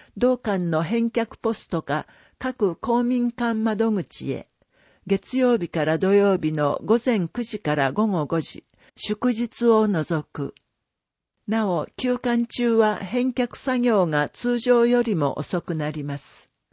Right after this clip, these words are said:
また、各公民館図書室では閲覧のみ可能です。貸し出しはできません。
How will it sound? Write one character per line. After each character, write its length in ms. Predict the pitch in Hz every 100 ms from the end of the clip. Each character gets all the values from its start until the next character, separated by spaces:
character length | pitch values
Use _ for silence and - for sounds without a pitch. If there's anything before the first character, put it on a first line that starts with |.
| _ _ _ _ _ _ _ -
ま 140 | 180
た、 380 | - 190 180 -
各 360 | - 247 - 214
公 240 | - 254
民 260 | 247 262 240
館 300 | - 180 160
図 120 | 190
書 180 | 190 262
室 320 | - - 170
で 160 | 156 165
は 220 | 147 -
閲 280 | - - -
覧 280 | 240 240 233
の 120 | 247
み 140 | 214 156
可 180 | -
能 280 | 151 151 147
で 160 | 143 135
す。 240 | - - _ - - -
貸 160 | - -
し 80 | 220
出 140 | 233
し 180 | - 233
は 160 | 226 208
で 140 | 156
き 160 | - 170
ま 160 | 160
せ 200 | - 139
ん。 200 | 135 -